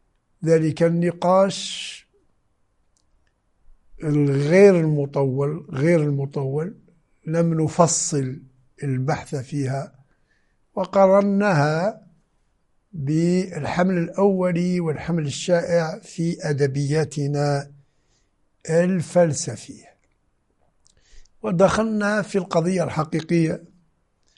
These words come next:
وقلنا القضية الحقيقية عنوانها الموضوعي عنوان كلي.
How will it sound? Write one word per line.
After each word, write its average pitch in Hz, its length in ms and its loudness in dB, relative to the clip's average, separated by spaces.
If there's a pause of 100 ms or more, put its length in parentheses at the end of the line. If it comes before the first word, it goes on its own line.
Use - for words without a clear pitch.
(260)
وقلنا 175 840 0
القضية 170 440 0
الحقيقية 185 1000 0 (800)
عنوانها 175 840 2
الموضوعي 165 1000 0
عنوان 165 680 0
كلي. 135 540 -6